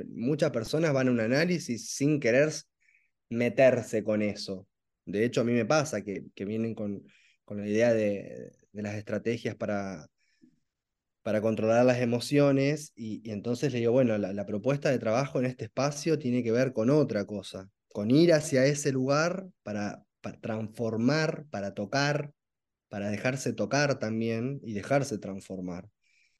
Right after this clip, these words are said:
Entonces, la, la, la sublimación o, o, o el acto artístico sublime es, es, es ese acto que fue tocado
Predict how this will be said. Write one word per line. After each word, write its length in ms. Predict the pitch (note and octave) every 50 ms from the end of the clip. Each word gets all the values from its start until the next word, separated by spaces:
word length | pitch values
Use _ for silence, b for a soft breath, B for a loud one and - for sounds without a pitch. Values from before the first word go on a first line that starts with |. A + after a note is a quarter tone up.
| _
Entonces, 500 | G#2+ G#2+ A2+ A2 A2 A2 G#2+ G#2 - - _
la, 220 | - - G2+ G#2+ - -
la, 500 | G#2 G#2+ G#2+ G2+ G2+ F#2+ F#2 F2 D2 -
la 180 | G#2+ A2 A2 G#2+
sublimación 920 | - - A#2 A2 A#2 A#2 A#2 A2+ A2 - - C#3+ E3 F3+ F3 D3 B2 - -
o, 80 | - A2
o, 260 | G#2+ G2 - - G#2+ G#2 F#2+ - F#2 G2+
o 100 | G#2+ G#2+
el 80 | A2+ B2
acto 260 | C3+ B2+ - - B2
artístico 960 | A2+ A2+ A2 G#2+ C#3 C#3+ C#3+ D3 - D#3+ C#3 B2+ B2+ B2 A2 G2+ G2 G#2 - _ _ _ _ _ _ _ _ _ _ _ _
sublime 880 | - - - B2 A2 A2 A2+ C3 D3+ E3 F3 F3 D#3+ B2+ G#2 - - _ _ _ _ _ _ _ _ - A#2+
es, 140 | B2+ B2+ -
es, 200 | C#3 B2+ - - -
es 220 | A2+ C3 C3 -
ese 280 | D3 C#3+ C#3+ - A#2+ A#2+
acto 300 | B2 C3+ C3 - D#3+ C#3
que 120 | - A2
fue 240 | G#2 - - C3+ C#3
tocado 760 | C#3 C3+ B2 G#2 - C3+ C#3+ D3+ D#3 E3 E3+ F3+ G3 G#3+ -